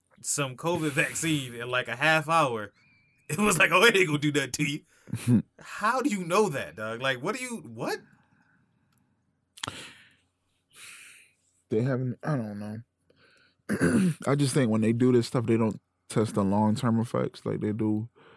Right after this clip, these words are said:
Speaker 2: like, a three-month trial, six-month trial, a year. But you gotta think about even past that.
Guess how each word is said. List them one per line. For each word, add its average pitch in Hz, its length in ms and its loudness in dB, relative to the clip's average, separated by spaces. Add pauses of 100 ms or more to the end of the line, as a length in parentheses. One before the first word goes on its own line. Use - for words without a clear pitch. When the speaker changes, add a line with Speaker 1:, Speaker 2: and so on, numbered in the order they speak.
(360)
Speaker 2:
like, 110 100 2
a 110 80 4
three-month 110 480 4
trial, 104 520 2
six-month 104 520 0
trial, 101 480 2
a 90 60 0
year. 104 560 2 (680)
But 98 300 -2
you 123 120 4
gotta 110 120 4
think 113 240 2
about 104 300 2
even 107 260 2
past 107 380 0
that. 113 320 2